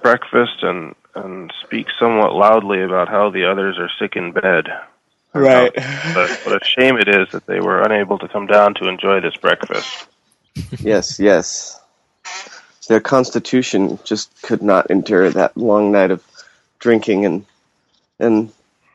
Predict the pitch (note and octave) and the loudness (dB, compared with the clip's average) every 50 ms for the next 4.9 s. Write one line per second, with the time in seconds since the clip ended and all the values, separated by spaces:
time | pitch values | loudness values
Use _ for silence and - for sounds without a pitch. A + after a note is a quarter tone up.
0 | _ _ _ _ _ _ - G#2+ A#2 A#2 A2 G#2+ G2 G2 F#2 F#2 F2+ E2+ E2 F2 | _ _ _ _ _ _ 2 4 4 4 4 2 2 2 2 2 0 -2 -4 -6
1 | F2+ G#2+ - - - - - - - - - - - - - _ _ _ _ _ | -8 -8 -12 -18 -20 -20 -16 -14 -14 -14 -14 -16 -18 -20 -20 _ _ _ _ _
2 | _ _ _ _ _ - - - F2 F2+ F2+ F2+ F2+ F2 F2+ F#2 G2 B2 B2 A2+ | _ _ _ _ _ -12 -6 -2 0 2 2 2 2 0 0 0 2 4 4 4
3 | - - - G2+ G2+ G#2 G2+ - - - - G#2+ G#2+ G2+ F#2+ F#2 - - - E2+ | 2 0 -4 0 2 2 2 2 0 -2 0 2 2 2 2 0 -2 -2 0 0
4 | E2 D#2+ F#2 F2+ E2 D2+ D#2 D#2+ D#2+ - - - F2 C#2 G1+ G1+ - | 2 4 4 4 4 4 2 0 -2 -2 0 2 4 4 4 0 -4